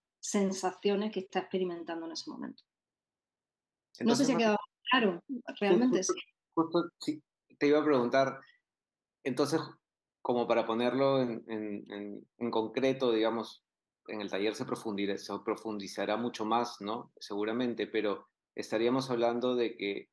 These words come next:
Speaker 2: para crear una atmósfera tenemos que ser conscientes de qué emoción nosotros queremos, a través de todos los elementos que componen el espacio escénico,
Speaker 1: Ujú.
Speaker 2: momento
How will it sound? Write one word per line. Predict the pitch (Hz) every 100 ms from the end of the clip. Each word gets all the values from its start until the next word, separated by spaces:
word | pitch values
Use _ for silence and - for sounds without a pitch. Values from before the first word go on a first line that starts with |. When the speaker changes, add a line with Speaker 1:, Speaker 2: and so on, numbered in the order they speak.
| _
Speaker 2:
para | 104 101
crear | 104 110 117
una | 127
atmósfera | 123 131 123 120 131 123
tenemos | 107 110 113
que | -
ser | - 113
conscientes | 117 113 120 117 110 120 117
de | 101 -
qué | 120
emoción | 123 120 - 127 123 123
nosotros | 113 - 117 113 117
queremos, | 113 107 110 117 - - _ _ _
a | 120
través | - 110 131
de | 135
todos | 139 151 156 147
los | 135
elementos | 135 113 123 131 127 127
que | 123
componen | 107 101 120 123 120
el | 101
espacio | - 113 123
escénico, | 113 120 117 113 117 120 - _ _ _ _
Speaker 1:
Ujú. | 120
Speaker 2:
momento | 117 120 131 127